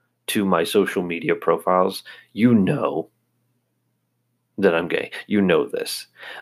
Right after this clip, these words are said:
I think that if there was an older version of myself that showed up to my younger self and said, "Look,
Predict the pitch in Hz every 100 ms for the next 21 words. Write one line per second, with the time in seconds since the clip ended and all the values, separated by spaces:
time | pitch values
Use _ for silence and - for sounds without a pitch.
0 | - 107 - 127 127 123 110 98 95 -
1 | 92 - 90 - 101 110 90 95 95 -
2 | 64 82 80 - 82 - - - 95 90
3 | 87 - 85 82 82 85 80 80 82 78
4 | 82 80 78 80 - - - -